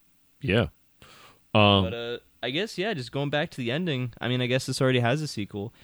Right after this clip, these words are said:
Speaker 2: Now, I guess for the sequel, are you happy that, uh, it's actually an anthology with different characters? Or maybe would you have liked to seen Art make a little bit of a cameo in this?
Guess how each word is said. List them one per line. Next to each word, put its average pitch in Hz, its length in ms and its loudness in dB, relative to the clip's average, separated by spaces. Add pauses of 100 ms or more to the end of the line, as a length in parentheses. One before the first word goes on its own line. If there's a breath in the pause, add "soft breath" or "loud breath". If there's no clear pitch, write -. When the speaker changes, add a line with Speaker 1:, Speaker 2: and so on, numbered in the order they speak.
(200 soft breath)
Speaker 2:
Now, 120 400 2
I 131 120 2
guess 139 200 4
for 139 120 0
the 123 100 2
sequel, 143 400 2
are 104 120 2
you 104 100 0
happy 110 460 0
that, 110 400 -2 (800 soft breath)
uh, 92 420 2 (400)
it's 123 160 0
actually 117 400 4
an 117 60 2
anthology 110 460 2
with 104 160 -4
different 110 320 -4
characters? 147 520 -2
Or 117 140 -2
maybe 113 320 2
would 107 200 0
you 113 80 2
have 104 120 0
liked 101 220 0
to 113 40 -2
seen 110 220 -4
Art 90 220 0
make 101 140 0
a 107 40 -2
little 101 180 0
bit 104 100 0
of 98 100 -2
a 104 40 -6
cameo 107 420 0
in 107 80 -2
this? 110 340 -2